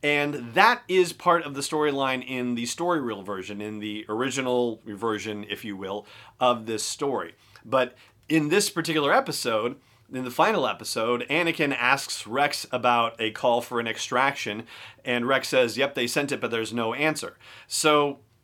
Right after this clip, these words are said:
what they could have done, perhaps, to extend the episode is, you know, show the Jedi Council getting that call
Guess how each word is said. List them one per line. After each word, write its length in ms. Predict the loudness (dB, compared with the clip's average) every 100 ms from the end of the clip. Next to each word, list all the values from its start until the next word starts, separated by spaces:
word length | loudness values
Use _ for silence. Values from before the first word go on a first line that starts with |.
| _
what 280 | -4 0 2
they 120 | 2
could 260 | 0 0 0
have 140 | 0
done, 240 | 2 0 0
perhaps, 440 | -2 -2 -2 -4
to 140 | -4 -4
extend 380 | -4 -4 -4
the 100 | -4
episode 680 | -6 -6 -6 -2 0 0 -2
is, 460 | -2 -2 0 -2 -6
you 80 | -6
know, 100 | -8
show 240 | -4 -4
the 100 | -2
Jedi 360 | 2 6 6 6
Council 560 | 2 0 0 -2 -2
getting 500 | -2 0 2 2 0
that 320 | 2 4 2 -2
call 540 | 4 6 6 2 -2